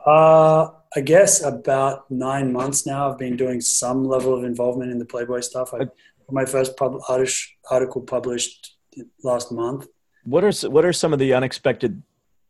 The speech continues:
Speaker 2: things that you've gotten out of that, just in, in seeing that whole world? Like, has it, has it, uh, surprised you in any way? Has it, uh, have you learned anything about either yourself or, or relationships in general?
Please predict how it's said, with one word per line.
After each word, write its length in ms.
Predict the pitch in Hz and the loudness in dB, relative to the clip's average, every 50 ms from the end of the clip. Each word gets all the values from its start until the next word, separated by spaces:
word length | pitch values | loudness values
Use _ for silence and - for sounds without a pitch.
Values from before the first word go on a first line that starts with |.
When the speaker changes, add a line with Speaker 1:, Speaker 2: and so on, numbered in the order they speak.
| _ _ _ | _ _ _
Speaker 2:
things 320 | - 139 131 131 127 110 98 | -2 -2 -2 0 -2 -2 -2
that 220 | 117 - - - | -2 -2 -2 -4
you've 180 | 110 110 104 98 | -8 -8 -4 -2
gotten 320 | 120 117 98 80 110 113 | 0 0 0 0 -2 -4
out 160 | 107 104 101 | -4 -2 -2
of 80 | 101 98 | -2 0
that, 240 | 104 110 110 98 - | 0 0 0 0 -2
just 280 | - 110 101 - - | -6 -10 -10 -8 -8
in, 180 | 107 101 98 85 | -8 -8 -8 -10
in 180 | 101 101 98 | -10 -10 -10
seeing 220 | 95 - - 107 98 | -8 -8 -8 -6 -6
that 120 | 98 98 | -6 -6
whole 140 | 92 98 98 | -6 -6 -6
world? 240 | 95 98 98 98 92 | -4 -2 -2 -2 -2
Like, 140 | 95 98 95 | -4 -4 -6
has 160 | 107 101 101 | -6 -6 -6
it, 160 | 107 - _ _ _ _ _ _ _ _ _ _ _ | -8 -8 _ _ _ _ _ _ _ _ _ _ _
has 240 | - 101 101 98 95 | -10 -10 -8 -8 -8
it, 240 | 101 90 - - 110 | -8 -10 -8 -6 -6
uh, 400 | 98 90 90 87 87 85 82 - - _ | -4 -2 -2 -2 -4 -4 -6 -8 -12 _
surprised 640 | _ - - 113 - - - 101 98 110 117 117 117 | _ -12 -10 -10 -10 -6 -6 -4 -2 -2 -2 -2 -2
you 100 | 127 123 | -4 -4
in 80 | 120 | -2
any 180 | 120 120 120 120 | -2 -4 -2 -2
way? 540 | 117 117 117 117 120 120 117 120 117 98 - - | -2 0 0 0 2 2 2 2 0 0 -2 -4
Has 320 | 95 95 101 98 87 85 | -6 -6 -6 -8 -8 -6
it, 280 | 92 90 87 - _ - | -6 -6 -6 -6 _ -8
uh, 140 | 95 82 78 - | -6 -6 -6 -8
have 140 | 95 90 | -10 -10
you 80 | 101 95 | -8 -8
learned 320 | 90 92 101 104 110 117 | -6 -6 -6 -4 -4 -4
anything 380 | 117 113 107 101 - 113 107 110 | -4 -4 -6 -6 -6 -6 -4 -4
about 380 | 104 85 107 101 98 98 92 - _ _ | -4 -2 0 0 0 0 -2 -4 _ _
either 160 | - 110 101 95 | -6 -4 -4 -4
yourself 480 | 92 90 - - - 107 104 107 - | -4 -6 -6 -6 -4 -4 -4 -2 -4
or, 220 | 95 90 90 82 - - | -4 -6 -6 -6 -8 -12
or 100 | 80 76 71 _ _ _ _ _ _ _ _ _ | -16 -16 -16 _ _ _ _ _ _ _ _ _
relationships 1000 | 104 107 104 98 98 95 98 104 101 107 107 107 - 110 101 - - 107 92 - | -20 -20 -20 -20 -18 -12 -10 -8 -4 -4 -4 -4 -6 -8 -8 -6 -6 -6 -8 -8
in 80 | 95 90 | -14 -14
general? 380 | 82 101 90 95 107 90 - | -12 -10 -8 -8 -8 -10 -10